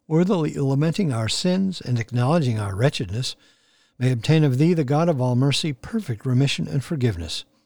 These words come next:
Through Jesus Christ our Lord, who liveth and reigneth with thee in the Holy Spirit, one God, for ever and ever.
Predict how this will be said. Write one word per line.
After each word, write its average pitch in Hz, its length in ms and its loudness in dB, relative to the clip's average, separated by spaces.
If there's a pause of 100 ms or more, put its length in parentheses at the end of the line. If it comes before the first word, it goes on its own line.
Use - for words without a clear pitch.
(420)
Through 143 300 2
Jesus 117 420 -2
Christ 123 420 -2
our 120 160 -2
Lord, 151 360 0 (680)
who 92 140 -20
liveth 123 240 -4
and 123 120 2
reigneth 135 280 2
with 127 160 -2
thee 147 160 2
in 160 100 0
the 139 100 0
Holy 135 220 0
Spirit, 180 500 -4 (320)
one 151 200 0
God, 117 440 0
for 117 160 -6
ever 110 220 -2
and 120 120 0
ever. 104 280 -2